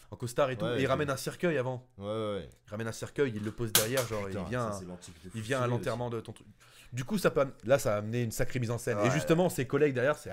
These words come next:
Speaker 1: Hype Man, si on peut dire. Ils sont tous en mode, euh, triste, euh,
Speaker 2: Là,
Speaker 1: deuil.
Speaker 2: c'est l'antique poussé, mais ça, c'est les
Speaker 1: Il y a la
Speaker 2: Américains,
Speaker 1: meuf
Speaker 2: ça.
Speaker 1: avec le, le filet devant, comme dans les films et tout, c'est
Speaker 2: Ouah,
Speaker 1: vraiment
Speaker 2: dingue.
Speaker 1: incroyable. Euh, lui, il est en, il est en co-, il est en, en, en tenue de deuil aussi, c'est,
Speaker 2: Non,
Speaker 1: ça, c'est
Speaker 2: les
Speaker 1: un antique vraiment.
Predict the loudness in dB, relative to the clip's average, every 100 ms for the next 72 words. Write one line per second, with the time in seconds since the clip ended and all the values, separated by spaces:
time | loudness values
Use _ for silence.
0 | -10 -6 -6 -6 -10 -14 -12 -12 -14 -20
1 | -20 -20 -14 -12 -10 -8 -6 -6 -4 -4
2 | -4 -6 -8 -8 -8 -8 -8 -8 -8 -10
3 | -18 -20 -20 -20 _ -10 -6 0 0 0
4 | -4 -6 -8 -10 _ -10 -6 -6 -6 -6
5 | -6 -8 -8 -2 0 2 2 0 0 0
6 | 0 0 -2 -4 -2 0 0 -2 -2 -4
7 | -6 -6 -8 -8 -6 -6 -8 -6 -6 -6
8 | -4 -4 -4 -2 -2 -2 -8 _ _ _
9 | _ _ _ _ -10 -6 -4 -2 -2 -2
10 | -6 -8 -8 -10 -10 -12 -14 -12 -14 -16
11 | _ -18 -16 -18 -20 -16 -14 -10 -10 -8
12 | -6 -6 -8 -14 -16 -16 -16 -18 -20 _
13 | _ _ -4 -2 -2 -2 -4 -6 -6 -4
14 | -4 -6 -6 -8 -12